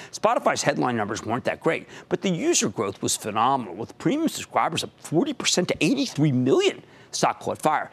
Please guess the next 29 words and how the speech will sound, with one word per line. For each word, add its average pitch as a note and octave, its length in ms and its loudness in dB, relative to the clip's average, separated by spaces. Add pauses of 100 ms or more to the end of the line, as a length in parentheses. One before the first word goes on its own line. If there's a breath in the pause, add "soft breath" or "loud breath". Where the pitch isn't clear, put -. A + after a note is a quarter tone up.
(220 loud breath)
But - 100 -12
then F#4+ 160 4
the F4+ 60 4
big A#3+ 260 0
tech - 260 0
sell-off B2+ 460 2
crushed - 320 0
Spotify, A2+ 400 0
and D3+ 100 0
it's D3+ 140 -4
now A#3 120 2
trading D#3 320 -2
eight A#2+ 160 -2
bucks B2+ 200 0
below A#2+ 240 0
where B2 180 2
it - 80 -2
was F#2+ 240 -6
before B2 320 -2
it - 80 -8
reported E3 460 2
those A2 180 0
amazing A2+ 480 0
user A2 280 0
numbers. B3 440 0 (300 loud breath)
I G#4 140 4
think A3 180 2
that's F3 180 2
crazy. D#3 380 -2